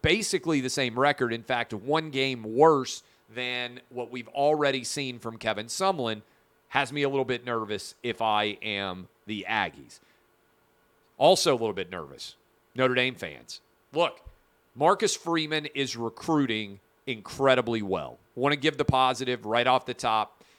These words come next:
Uh, I believe Notre Dame has nineteen four-star commitments, one five-star commitment. They have a top five recruiting class right now. That is the positive. The negative is your quarterback's now out for a substantial period of time,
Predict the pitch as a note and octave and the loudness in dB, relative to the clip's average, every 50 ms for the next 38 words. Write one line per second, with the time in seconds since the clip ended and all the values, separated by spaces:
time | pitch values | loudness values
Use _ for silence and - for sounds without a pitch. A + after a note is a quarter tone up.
0 | _ _ _ - A#2 G#2+ G2+ G2+ G2 - A#2 A#2+ G#2 G#2 B2 B2 C#3 D#3 D#3+ D3 | _ _ _ -6 -4 -4 -2 -4 -4 -2 -4 -4 -4 -4 -4 -2 -2 -2 -2 0
1 | D3+ D3+ D3+ D3+ C#3 C#3 C3+ C3+ A#2+ A#2+ A#2 F#2 G2 A2+ A#2 B2 C3+ D3+ D#3 D#3 | 2 2 2 2 2 0 0 0 -2 -4 -4 -6 -8 -6 -2 0 0 0 0 -4
2 | - - - D3+ C#3+ C#3 C#3 C#3 C#3 - - C#3+ C3+ C3+ B2+ - - - A#2+ G#2+ | -8 -10 -8 -8 -6 -6 -8 -10 -12 -4 -2 0 2 2 2 2 0 -2 0 0
3 | G2+ F#2 - - F#2+ F2 F2+ E2 D2 F2 F#2+ F#2 - - - _ _ _ _ - | 0 0 -2 -6 -8 -8 -10 -10 -10 -12 -12 -12 -12 -16 -16 _ _ _ _ -6
4 | A2+ A#2+ C3+ D3 D#3+ E3+ D#3 - - C#3+ C3+ C3 C3 A2+ - - B2 G#2 F#2 - | -2 2 2 2 2 0 -4 -2 0 2 2 2 2 0 -2 -2 0 0 0 -2
5 | - F#2+ F2 E2+ D#2+ E2+ G2+ G2+ - A#2 A2+ G#2+ G#2 - - - D3+ D#3 D3 - | -6 -10 -10 -10 -8 -8 -10 -6 -2 -2 -2 -2 -2 -6 -2 0 0 0 0 0
6 | - D3 C3+ C#3 C#3+ C3 C3 B2+ - - C#3 B2 B2+ A#2+ A2+ - - G#2+ G2+ G2+ | 0 2 2 2 2 0 -2 -6 -4 -4 -4 -4 -4 -4 -6 -4 -2 0 0 0
7 | G2 G2 - - - - _ B2 A#2 G#2+ A2+ A2+ A2 - A2 G2 E2+ C#2+ B1+ B1+ | 0 -2 -4 -6 -8 -12 _ -8 -2 0 2 2 0 -2 -4 -6 -6 -6 -10 -16
8 | - _ _ _ _ _ _ C3+ D3 D#3 E3 D3+ - - - - - B2 A#2 G#2+ | -20 _ _ _ _ _ _ 2 2 4 2 0 -4 -6 -8 -6 -4 -2 -2 -2
9 | F#2+ E2+ D2+ - - - _ _ _ _ _ _ _ _ _ _ _ _ _ _ | -4 -6 -12 -18 -20 -20 _ _ _ _ _ _ _ _ _ _ _ _ _ _
10 | - B2 C#3 D#3 F3+ G#3+ G#3+ G#3 G3 F3+ D#3 B2+ C3 B2 A#2+ B2 A#2+ - - _ | -12 -4 2 4 6 6 6 6 4 4 4 2 2 2 0 0 -4 -6 -12 _
11 | _ _ - A2+ A#2+ - - E3+ F3+ G3+ G3 F#3 D#3+ C#3+ B2+ A2+ - - A2+ G2+ | _ _ -8 -8 -8 -2 6 8 10 10 10 8 6 4 4 2 -2 -6 -4 -4
12 | F#2+ F2+ F2 E2+ D2+ E2+ E2 D#2 D#2+ E2+ - _ _ _ _ _ _ _ - C3 | -2 -2 -4 -6 -6 -8 -8 -8 -8 -10 -12 _ _ _ _ _ _ _ 0 2
13 | B2 A#2+ - - C#3 A2+ G#2 - B2+ A2+ G#2 G2 - G#2+ G2+ - A2 G2 F#2 F#2 | 2 2 2 -2 -6 -6 -6 -4 -2 -2 -2 -2 -4 -8 -6 -4 -4 -4 -4 -4
14 | F2+ F2 F2 E2 - F#2 F2 E2 D#2+ E2 E2+ | -4 -6 -8 -8 -8 -8 -8 -8 -8 -10 -12